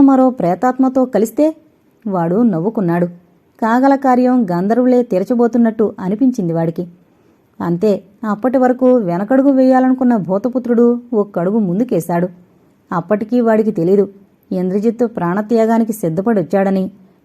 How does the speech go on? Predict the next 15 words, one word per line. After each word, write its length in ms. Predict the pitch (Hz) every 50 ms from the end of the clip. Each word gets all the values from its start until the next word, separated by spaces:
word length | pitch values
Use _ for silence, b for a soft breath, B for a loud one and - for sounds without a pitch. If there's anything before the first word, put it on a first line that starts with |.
| _
తను 180 | - 285 277 277 - -
ఆత్మగా 480 | 185 180 190 202 - 254 254 247 254 254
మారితే 380 | 240 240 220 196 190 170 208 226 254 247 220 214 - _ _ _ - 220
అతడి 300 | 220 214 226 214 220 226 220 220 - -
ఆత్మను 460 | 196 180 202 214 214 254 240 233 226 226 233 233 - -
తను 180 | - 240 240 240
మరో 240 | 233 226 220 214 214 214
ప్రేతాత్మతో 680 | 214 185 170 180 180 240 247 240 247 240 233 240 240 233 240
కలవకుండా 600 | 233 - 180 170 185 208 208 233 233 226 220 214 220 - -
అడ్డుకోబోతుందని. 800 | 175 175 190 185 277 269 208 190 175 175 - 175 170 170 175 180 - - - - _ - _ _ - - - _ _ _ _ _ _ _ _ _ _ _ _ _ _ _
ఇంద్రజిత్తు 520 | 214 185 180 180 202 214 208 226 226 233 240
క్షణం 380 | 240 - - 214 180 185 190 190
పాటు 280 | 170 175 165 175 190 240
కళ్ళు 320 | 233 - 185 170 180 226
మూసుకున్నాడు. 520 | 240 226 208 214 - 180 165 170 175 175